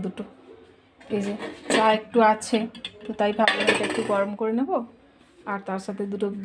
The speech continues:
ব্রেড সেঁকবো একটু বাটার দিয়ে, ওটাই খেয়ে নেবো,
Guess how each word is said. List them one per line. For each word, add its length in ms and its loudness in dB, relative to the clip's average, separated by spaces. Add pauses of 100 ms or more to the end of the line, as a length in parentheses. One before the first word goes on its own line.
ব্রেড 260 2 (460)
সেঁকবো 360 0
একটু 180 -2
বাটার 320 2
দিয়ে, 160 4 (760)
ওটাই 340 -2
খেয়ে 200 0
নেবো, 160 -2